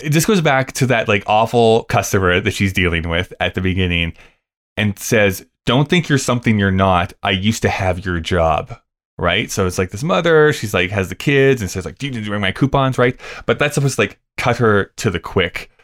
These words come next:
a little bit. And I, I feel like that's almost is the inciting incident in many ways, where it's like, "Screw you, I can,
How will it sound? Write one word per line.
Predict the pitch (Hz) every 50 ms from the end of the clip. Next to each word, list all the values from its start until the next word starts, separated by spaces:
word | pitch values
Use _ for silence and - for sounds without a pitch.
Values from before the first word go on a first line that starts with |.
| - - -
a | - -
little | 101 98 92
bit. | 90 90 90 -
And | 107
I, | 98 101 120 - 101
I | 104
feel | - - 135 143 139
like | 143 -
that's | 123 113 -
almost | - - 98 107 107 104 104 95 98 95 - - -
is | 95 98 92 90 90
the | 98 92
inciting | 87 87 85 - - 87 87 90 78
incident | 78 78 - - 101 110 113 113
in | 120 117
many | 117 117 120 120
ways, | 120 117 113 120 131 131 123 -
where | 104 98
it's | 95 -
like, | 98 95 87 - _ _ _ _ _ _ -
"Screw | - - - 156 147
you, | 123 101 95 92 87 92 - - _ -
I | 95 110 120
can, | 117 - 110 98 92 90 87 87 92